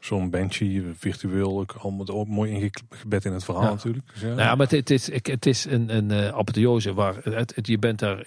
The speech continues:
Speaker 2: je zit, je, je komt in die omgeving, kom je eraan in, eh, Pandora.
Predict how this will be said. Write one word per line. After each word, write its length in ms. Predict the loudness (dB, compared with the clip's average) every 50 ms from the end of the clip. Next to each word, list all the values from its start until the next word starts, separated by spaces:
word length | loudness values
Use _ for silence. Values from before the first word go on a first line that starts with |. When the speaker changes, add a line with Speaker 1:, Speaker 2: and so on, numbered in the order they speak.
| -4 -2
Speaker 2:
je 120 | -2 -2
zit, 200 | 0 -2 -2 -2
je, 160 | 0 -2 -2 -2 -2 -4
je 80 | -2
komt 240 | 0 0 0 2 0
in 100 | -2 -2
die 140 | 0 -2 -2
omgeving, 400 | -2 0 2 2 2 2 0 0
kom 140 | 0 0 0
je 40 | 0
eraan 320 | 0 0 -2 -2 -4 -6 -8 _ -6
in, 220 | -4 -2 0 0
eh, 60 | -2 0
Pandora. 460 | 0 0 0 2 2 2 2 0 -2